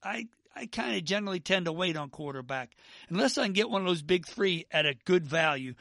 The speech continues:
If I can't get one of the top three, and when I say top three, I'm sure you know who they are. That'd be Patrick Mahomes, Aaron Rodgers, and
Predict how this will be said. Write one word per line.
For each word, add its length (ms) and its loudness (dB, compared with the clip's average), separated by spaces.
If 80 -6
I 80 2
can't 240 0
get 160 2
one 160 -2
of 60 -4
the 100 -2
top 300 -6
three, 360 -4
and 80 -4
when 60 0
I 60 0
say 180 0
top 320 -2
three, 160 -4
I'm 100 -2
sure 360 0
you 140 2
know 140 2
who 120 0
they 200 -2
are. 220 0
That'd 220 -6
be 100 -8
Patrick 440 -6
Mahomes, 520 -8
Aaron 300 -2
Rodgers, 640 0
and 320 -6